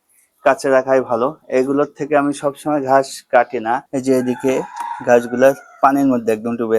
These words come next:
আছে, এই ঘাসগুলো কেটে খাওয়ানো হয়। আর অবশ্যই আপনার খামারে আপনার ছাগলকে অভ্যাস করাবেন, ছোট থেকে অভ্যাস করাবেন, দেখবেন বড় হলে আপনার আর কোনো ভোগান্তি থাকবে না। ছা-, আপনার ছাগলকে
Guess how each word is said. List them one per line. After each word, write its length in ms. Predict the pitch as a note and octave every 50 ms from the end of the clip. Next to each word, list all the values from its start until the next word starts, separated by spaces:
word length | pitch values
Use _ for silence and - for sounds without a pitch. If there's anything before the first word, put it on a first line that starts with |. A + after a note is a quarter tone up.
| A2 A2
আছে, 180 | - - E3+ - B3 G#3+ - - B2+ B2+
এই 80 | C3 B2 B2+
ঘাসগুলো 360 | B2+ C3 B2 B2 B2+ C3 C#3 D3
কেটে 260 | - C#3 B2+ C3+ C3 - -
খাওয়ানো 260 | C3+ B2 A#2+ A2+ A#2 A#2+
হয়। 140 | B2+ C3 D3+ - _ _ _ _ _ _ _ _ _ _ _ _ _ _ _ -
আর 420 | A#2 A#2+ A#2+ A#2+ A#2 A#2 A#2 A#2+ A#2+ A#2+ G#2+ - - G#2+ B2+
অবশ্যই 380 | C3 C#3+ D3+ C#3+ - - F3+ D#3+ D3+
আপনার 240 | - - D#3+ D#3 D#3 D3 - - -
খামারে 280 | D3 C#3+ C#3 C#3+ C#3+ D3
আপনার 240 | C#3 C#3 D3+ D3 C#3+
ছাগলকে 500 | - - C#3 C3+ C#3 C#3 C3+ C3+ D3 D3 D3 C#3+ D3
অভ্যাস 340 | - B2 B2 C3 C#3 C#3+ - - -
করাবেন, 340 | C3+ C3 C3 B2 B2+ B2+ C3+ C3+ _ _ _ _ _ _ _ _ _ _ _ _ _ _ _ _ _ -
ছোট 180 | - C#3+ C#3 C#3 E3 D3 -
থেকে 220 | B2 G#2+ - - A#2 A#2
অভ্যাস 260 | A#2 A2+ A#2+ A#2+ A#2 -
করাবেন, 380 | - A#2 A2+ A2 A2 B2 D3 F3 F3+ - _ - -
দেখবেন 280 | B2 A#2+ A#2 B2+ B2 B2
বড় 180 | B2 B2 B2 B2
হলে 240 | B2 C3 C3 C3 B2+ A#2+ A#2
আপনার 200 | - - A#2+ A#2 A#2
আর 100 | A2+ - -
কোনো 200 | B2 A#2+ A#2 A#2 A#2+ A#2+ A#2+
ভোগান্তি 380 | A#2 A#2+ B2 B2 B2 B2 C3 B2+
থাকবে 320 | - B2 A#2 A2+ A#2+ A#2
না। 120 | A#2 B2 C#3+ D#3+ - _ _ _ _ _ _ -
ছা-, 220 | - - B2+ A#2 A#2+
আপনার 200 | A#2 - B2 A#2+ A#2+
ছাগলকে 480 | - B2+ A#2+ A#2+ A#2+ A#2+ - - C3+